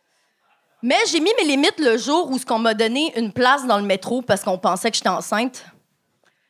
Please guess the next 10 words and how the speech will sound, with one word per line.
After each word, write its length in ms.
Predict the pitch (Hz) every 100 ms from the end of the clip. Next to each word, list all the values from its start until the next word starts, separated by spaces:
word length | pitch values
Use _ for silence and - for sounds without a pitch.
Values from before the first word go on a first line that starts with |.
| _ _
Le 140 | 226 226
problème 360 | 262 277 381
là-dedans, 320 | 311 233 247
c'est 140 | 285 247
que 120 | 220
moi, 220 | 208 226
je 120 | 233
déteste 680 | 185 - 247 220 165 160 -
les 200 | 214 180
enfants. 300 | 180 - 185